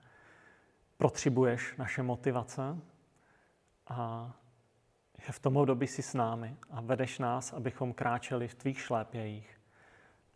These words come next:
A díky, že když kráčíme v tvých šlépějích, ty si to vždycky použiješ v tomto světě.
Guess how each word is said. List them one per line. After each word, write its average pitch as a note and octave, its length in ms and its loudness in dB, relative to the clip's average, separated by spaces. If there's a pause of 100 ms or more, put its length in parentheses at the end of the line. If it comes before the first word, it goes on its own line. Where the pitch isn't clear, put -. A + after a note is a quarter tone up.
(600)
A B2+ 100 -4
díky, C3 340 2
že C#3+ 220 4
když C3+ 220 -2
kráčíme C3+ 520 2
v B2+ 60 -6
tvých - 180 -4
šlépějích, C3+ 600 2
ty C3 120 -2
si C3 420 -4 (380)
to B2+ 100 -6
vždycky A2+ 480 0
použiješ A#2 540 2
v - 40 -16
tomto A#2+ 300 -6
světě. A2+ 420 -8